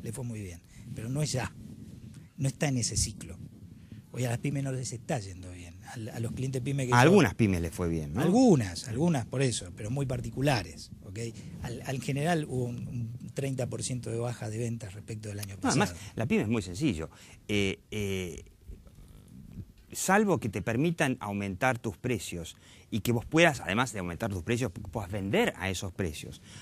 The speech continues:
Speaker 2: a un veinticinco, treinta por ciento. Si te aumentan todos los años
Speaker 1: El
Speaker 2: los
Speaker 1: otro
Speaker 2: costos
Speaker 1: día
Speaker 2: veinticinco, treinta por ciento,
Speaker 1: veíamos,
Speaker 2: estás caput.
Speaker 1: el otro día veíamos una noticia que decía que aumentaron las ventas, ¿cuánto? Un treinta por ciento.
Speaker 2: Sí, claro,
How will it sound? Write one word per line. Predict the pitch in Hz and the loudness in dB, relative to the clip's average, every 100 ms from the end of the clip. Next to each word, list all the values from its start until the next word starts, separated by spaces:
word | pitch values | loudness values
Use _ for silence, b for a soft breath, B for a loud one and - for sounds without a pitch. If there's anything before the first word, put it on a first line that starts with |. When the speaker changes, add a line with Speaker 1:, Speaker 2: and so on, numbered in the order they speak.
| B - | B -2
Speaker 2:
a | 101 | 2
un | 123 | 4
veinticinco, | 107 87 90 - 110 82 | 4 2 -2 0 0 -2
treinta | 78 101 104 104 | -4 -4 -2 -2
por | 95 | -4
ciento. | - 78 - | -6 -6 -6
Si | 90 | -6
te | 85 | -2
aumentan | 104 160 110 | 0 0 -2
todos | 139 127 | -2 -2
los | 104 | -4
años | 92 76 | -4 -6
Speaker 1:
El | 78 | -4
Speaker 2:
los | 113 | 0
Speaker 1:
otro | 131 | 2
Speaker 2:
costos | 127 | 4
Speaker 1:
día | 147 175 | 4 6
Speaker 2:
veinticinco, | 147 139 | 6 6
treinta | 156 160 | 6 6
por | 185 196 | 4 4
ciento, | 208 226 233 | 4 4 2
Speaker 1:
veíamos, | - - | 0 -6
Speaker 2:
estás | - 170 | 4 4
caput. | - 143 240 | 4 6 8
Speaker 1:
el | 143 | 8
otro | 156 147 | 8 4
día | 147 180 | 4 6
veíamos | 131 123 123 117 | 4 4 2 0
una | 120 113 | 0 -2
noticia | 113 131 147 | -2 0 0
que | 117 | 0
decía | 107 120 | -2 -2
que | 117 | -2
aumentaron | 107 110 113 123 120 | -4 -6 -4 -2 -2
las | 113 | -4
ventas, | 127 131 120 - | -4 -4 -6 -4
¿cuánto? | 139 131 | -4 -2
Un | 117 110 | -4 -2
treinta | 127 123 117 | 0 0 -2
por | 113 117 | -2 2
ciento. | 180 127 | 2 6
Speaker 2:
Sí, | 131 | 4
claro, | 127 151 101 | 6 6 6